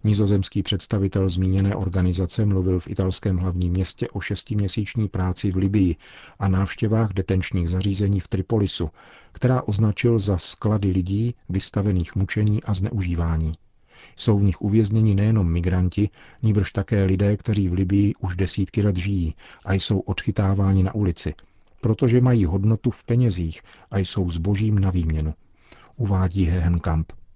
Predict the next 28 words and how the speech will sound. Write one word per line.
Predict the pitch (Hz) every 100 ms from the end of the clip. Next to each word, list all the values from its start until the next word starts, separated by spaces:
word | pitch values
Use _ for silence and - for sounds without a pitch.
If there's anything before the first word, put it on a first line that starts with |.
| _ _ - - - -
Podle | 107 101
dostupných | 98 98 - 104 113 98
dat | 95 107
jsou | - 107
v | 92
libyjských | 92 95 92 - 95
detenčních | 90 87 95 - 98 90
zařízeních | 95 95 92 98 101
shromážděny | 90 90 95 92 87 95 87
desetitisíce | 87 - 87 95 - 110 95 101
lidí | 92 90 95 98 - - -
v | -
prostorách, | - 104 - 113 107 110
které | - 104 101
by | 95
jich | 95 92 -
měly | 95
pojmout | 90 101 101 101 98 -
na | 92
nejvýš | 95 92 92
pětinu. | - 95 - 85 73 _ _ _ _ - - -
Jedinou | 107 107 117 117
možností, | 113 120 120 - 120
jak | 113 -
uniknout | 107 107 98 92
násilí | 95 95 92 107 98
a | -
zneužívání, | 87 90 92 95 98 95 95 98 104